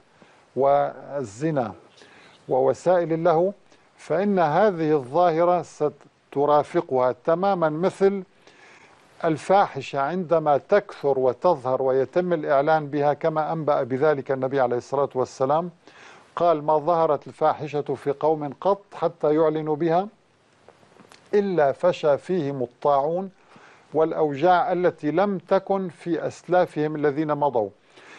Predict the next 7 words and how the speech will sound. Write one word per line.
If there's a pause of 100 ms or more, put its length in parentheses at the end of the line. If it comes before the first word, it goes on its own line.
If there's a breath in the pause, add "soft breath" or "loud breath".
(140 loud breath)
فعندما
تنتشر (180)
أنواع
الفساد
والرذيلة
في
الأرض